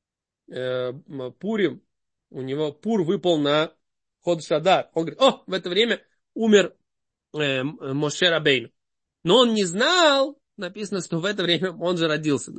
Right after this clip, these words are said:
Такое интересно, знал. Плохо, наверное, в Хейдере учился, так сказать, э, что-то знал, что-то не знал. Мне всегда было это не, не очень понятно. Но мы видим, что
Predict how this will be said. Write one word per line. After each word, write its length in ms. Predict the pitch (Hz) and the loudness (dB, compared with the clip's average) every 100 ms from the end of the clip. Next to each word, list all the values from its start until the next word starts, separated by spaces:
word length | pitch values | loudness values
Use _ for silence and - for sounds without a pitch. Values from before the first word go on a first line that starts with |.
| 156 | -14
Такое 240 | - 190 208 | -10 -4 -2
интересно, 420 | 202 180 151 135 | 0 -2 -4 -10
знал. 420 | 131 156 202 233 _ _ _ _ | -6 0 0 -2 _ _ _ _
Плохо, 180 | - 180 | -2 0
наверное, 200 | 165 139 | 0 0
в 20 | |
Хейдере 260 | 190 170 143 | 0 0 -2
учился, 360 | 131 143 - | -4 -10 -10
так 100 | 143 | -14
сказать, 260 | 135 135 - | -14 -16 -16
э, 260 | 143 143 160 | -16 -18 -18
что-то 340 | - 165 160 | -10 -8 -6
знал, 180 | 165 180 | -4 -6
что-то 220 | 170 156 | -6 -6
не 100 | 156 | -6
знал. 220 | 147 131 | -6 -8
Мне 160 | 135 143 | -8 -10
всегда 260 | - 160 156 | -8 -6 -2
было 180 | 156 | -2
это 120 | 143 147 | -4 -8
не, 100 | 139 | -8
не 180 | 143 | -6
очень 160 | 147 - | -8 -6
понятно. 400 | 160 240 269 208 _ - - - _ - | -4 -2 -4 -8 _ -20 -20 -20 _ -4
Но 80 | |
мы 100 | 180 | -2
видим, 220 | 240 285 214 | 0 0 2
что 400 | 196 185 190 | 4 4 2